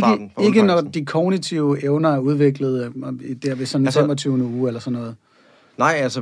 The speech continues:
Speaker 1: vi kan prøve at stille det sådan op. Øhm, hvis vi nu skulle lave ligesom... Øh, vi sagde, "Okay, nu skal vi, øh, igennem den her port, og alle, der har lige meget ret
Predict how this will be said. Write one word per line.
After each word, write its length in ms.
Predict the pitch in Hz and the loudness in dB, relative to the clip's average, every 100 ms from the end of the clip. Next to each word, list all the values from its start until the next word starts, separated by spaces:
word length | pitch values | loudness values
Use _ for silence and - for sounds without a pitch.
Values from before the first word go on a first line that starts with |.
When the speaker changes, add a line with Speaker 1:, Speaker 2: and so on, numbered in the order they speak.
| 110 | -8
Speaker 1:
vi 260 | 127 131 | -8 -6
kan 120 | 131 | -4
prøve 140 | 139 170 | 0 0
at 60 | |
stille 160 | 147 147 | 0 -2
det 80 | 123 | -4
sådan 140 | 147 | 0
op. 160 | 127 139 - - - | 0 -2 -6 -20 -14
Øhm, 400 | 110 107 101 92 90 90 _ _ _ _ - - | -8 -8 -8 -12 -16 -20 _ _ _ _ -20 -10
hvis 160 | 123 | -8
vi 40 | 165 | -4
nu 60 | 175 | -6
skulle 240 | - 123 | -4 -2
lave 160 | 123 131 | 0 0
ligesom... 360 | 127 - 98 | -2 -4 -8
Øh, 240 | 95 95 104 | -8 -10 -10
vi 60 | |
sagde, 200 | 110 123 | -4 -2
"Okay, 260 | 123 127 117 | -2 -2 -2
nu 160 | 143 | -2
skal 220 | 139 - 104 | -4 -4 -6
vi, 220 | 98 95 | -6 -6
øh, 520 | 92 90 90 90 - 104 _ _ _ | -8 -10 -12 -14 -16 -20 _ _ _
igennem 440 | 117 147 131 98 90 | -4 0 0 0 -6
den 100 | 113 | -8
her 120 | 110 | -6
port, 380 | 98 190 170 139 _ _ _ _ - | -4 0 0 0 _ _ _ _ -4
og 180 | 123 | -4
alle, 200 | 135 151 | 0 -2
der 100 | 151 | -2
har 240 | 120 113 113 - | -2 -4 -6 -12
lige 200 | 120 143 | -6 -2
meget 220 | 139 110 | 0 0
ret 120 | 110 | -2